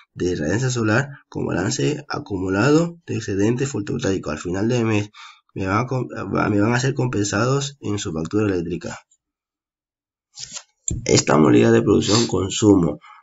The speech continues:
fotovoltaico supone un ahorro en la factura. Indudablemente sí, en uno de los términos de la factura. Esto de la factura se compone de dos términos: el término de potencia pago, que se realiza personalmente a la máxima potencia contratada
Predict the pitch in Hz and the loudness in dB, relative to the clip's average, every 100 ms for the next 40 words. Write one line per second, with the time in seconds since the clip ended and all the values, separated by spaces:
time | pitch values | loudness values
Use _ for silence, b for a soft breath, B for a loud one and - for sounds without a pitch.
0 | _ - 73 67 85 139 101 85 90 101 | _ -6 -4 4 4 4 0 0 4 4
1 | 101 98 95 95 - 87 90 104 113 - | 4 2 2 0 -2 -4 0 0 0 -2
2 | 98 95 95 101 110 98 98 92 87 95 | -2 0 2 2 2 -2 -2 -2 0 -2
3 | 98 104 104 98 92 92 101 92 82 82 | 2 2 0 -4 -4 -2 -4 -4 -8 -8
4 | - 87 101 95 - - B B - 120 | -10 -4 0 0 -2 -10 B B -4 -2
5 | 127 117 110 101 95 101 104 101 - 98 | 2 2 2 -2 0 2 2 0 -4 -6
6 | - - 82 90 90 80 - _ b b | -4 -6 -2 0 0 0 -4 _ b b
7 | b _ - 80 87 92 - 92 85 80 | b _ 0 2 4 2 0 2 2 0
8 | 76 69 - _ 90 90 95 104 101 87 | -2 -6 -10 _ -2 0 2 2 2 -2
9 | 76 87 87 69 92 107 123 117 87 - | -2 -2 -4 -4 0 2 2 2 -2 -2
10 | 90 85 87 98 101 87 92 90 87 90 | -4 -2 -2 -2 -4 -6 -6 -6 -4 0
11 | 95 110 - - - 69 78 92 104 101 | 0 0 -4 -4 -6 -6 -6 -2 -2 -2
12 | 85 87 90 85 85 92 - 107 147 | -2 -4 -4 -8 -10 -10 -4 -2 -2